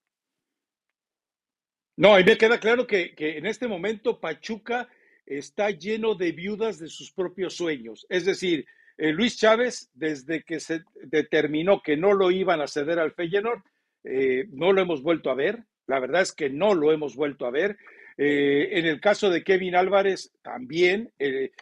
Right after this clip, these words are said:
acaba de marcar dos goles y dice, "Este tipo va a mantener esa consistencia de manera ejemplar". No, ahora parece que hasta renuncia a lo que es lo suyo, que es el trabajo defensivo.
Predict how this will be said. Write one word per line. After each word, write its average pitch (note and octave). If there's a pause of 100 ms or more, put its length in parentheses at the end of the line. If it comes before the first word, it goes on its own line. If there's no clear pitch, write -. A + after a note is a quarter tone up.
(120)
acaba A3+
de E3+
marcar D#3+
dos E3+
goles E3+
y E3+
dice, F3+
"Este G#3
tipo A3 (280)
va F3
a G#3
mantener G#3+
esa A3
consistencia F#3
de F3
manera E3
ejemplar". F#3+ (160)
No, C4 (140)
ahora A3+
parece A3
que G3+
hasta E3+
renuncia F#3+ (300)
a D#3+
lo D#3+
que A3
es G#3
lo A3
suyo, F#3+
que F#3
es -
el F#3
trabajo E3
defensivo. D3+